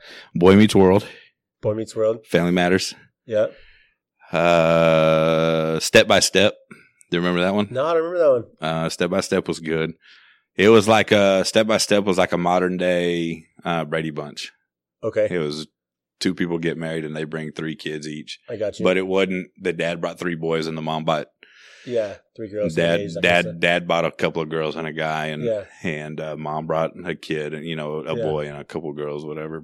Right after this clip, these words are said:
Speaker 2: Right.
Speaker 1: But, uh, Step by Step, uh, what was the one with, uh, the little, the little girl, the twin, uh, the Ashley?
Speaker 2: Oh yeah, yeah. Um,
Speaker 1: Um,
Speaker 2: Full House.
Speaker 1: Full House.
Speaker 2: Yeah,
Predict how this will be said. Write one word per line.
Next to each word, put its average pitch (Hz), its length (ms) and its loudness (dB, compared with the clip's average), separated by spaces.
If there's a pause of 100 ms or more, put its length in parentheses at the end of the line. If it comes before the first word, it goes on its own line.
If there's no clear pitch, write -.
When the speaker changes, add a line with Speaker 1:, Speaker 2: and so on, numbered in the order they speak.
Speaker 2:
Right. - 420 -8 (640)
Speaker 1:
But, 85 300 -12
uh, 78 220 -10 (800)
Step 113 280 0
by 113 140 6
Step, 117 440 6 (480)
uh, 98 540 4 (640)
what 104 160 4
was 104 240 4
the 101 100 2
one 98 440 2
with, 92 960 0 (180)
uh, 82 720 -4 (920)
the 90 120 0
little, 90 320 0
the 85 160 -8
little 85 240 -4
girl, 80 240 -6
the 78 120 -10
twin, 82 360 -10
uh, 92 120 -4
the 85 280 -4
Ashley? 90 580 -2 (400)
Speaker 2:
Oh 156 200 4
yeah, 120 280 2 (120)
yeah. 127 180 2
Um, 110 480 -2
Speaker 1:
Um, 90 280 0
Speaker 2:
Full 147 120 6
House. 131 380 0
Speaker 1:
Full 95 220 2
House. 90 400 0
Speaker 2:
Yeah, 117 160 4